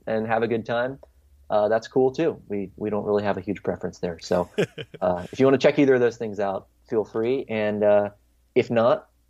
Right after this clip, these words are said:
Speaker 1: you're, you're also welcome to go on with what I'm sure is a busy life of yours. So do what you want is what I'm saying.
Speaker 2: Uh, yeah, my, my highest recommendation for all of your content, Ben, and thank you as always for joining me on the podcast. I, uh, I call you into service as much as I feel like bugging you,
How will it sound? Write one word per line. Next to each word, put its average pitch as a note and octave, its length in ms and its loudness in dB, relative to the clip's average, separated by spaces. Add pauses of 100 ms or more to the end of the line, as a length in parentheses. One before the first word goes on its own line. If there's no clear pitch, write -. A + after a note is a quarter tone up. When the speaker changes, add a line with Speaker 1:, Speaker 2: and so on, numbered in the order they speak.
(320)
Speaker 1:
you're, A#2+ 260 0
you're A#2 200 4
also B2+ 240 4
welcome A#2+ 300 0
to A#2+ 60 -8
go A#2 200 0
on A#2 220 -4
with A#2 180 -8 (360)
what A2 160 -2
I'm G#2+ 80 -2
sure A2 240 4
is G#2+ 100 2
a G2+ 60 2
busy G2+ 240 0
life F#2+ 240 0
of F2+ 80 -14
yours. F2+ 320 -6
So F#2 340 -4 (380)
do D3+ 140 6
what D#3+ 180 4
you C3 80 4
want G2+ 200 0
is F2 80 -12
what F2+ 140 -10
I'm F2 80 -14
saying. F2 260 -16 (920)
Speaker 2:
Uh, C3+ 160 -4
yeah, B2 160 -4
my, A#2+ 280 -6
my C3 180 -6
highest D3+ 300 -4
recommendation D3 760 -8
for C3+ 220 -10
all C3 180 -4
of C3 80 -8
your B2+ 160 -8
content, C#3 760 -8
Ben, C#3 320 -4
and A#2+ 160 -10
thank C3+ 220 -10
you C3+ 100 -10
as B2 120 -12
always C3 560 -4 (380)
for B2+ 100 -14
joining B2+ 280 -6
me B2+ 120 -8
on B2 160 -8
the A#2+ 80 -14
podcast. D3+ 640 -8
I, A#2 220 -10
uh, A2+ 120 -12
I A#2 80 -10
call B2 260 -10
you B2+ 200 -10
into B2+ 140 -12
service C3 580 -10
as A#2+ 200 -12
much A#2+ 220 -12
as A#2 140 -12
I A#2 180 -6
feel B2 200 -10
like A#2 220 -10
bugging A#2+ 300 -10
you, E3 200 -6